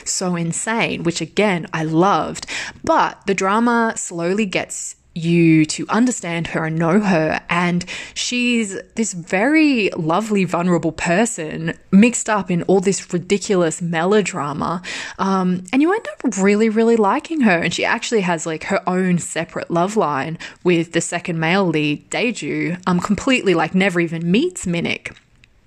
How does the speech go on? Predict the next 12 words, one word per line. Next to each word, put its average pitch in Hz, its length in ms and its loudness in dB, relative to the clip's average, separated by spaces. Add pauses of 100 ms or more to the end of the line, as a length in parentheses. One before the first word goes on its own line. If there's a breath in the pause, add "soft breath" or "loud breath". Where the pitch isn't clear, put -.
(200)
and 220 100 2
actually 240 340 0
just 196 180 -2
forms 185 420 -2
this 170 200 -6 (640 loud breath)
really 269 840 4
heartwarming 185 1160 -2 (180)
friendship 208 880 -4
with 180 260 0
Galhi. 180 640 0
It's - 460 -4
just - 560 -4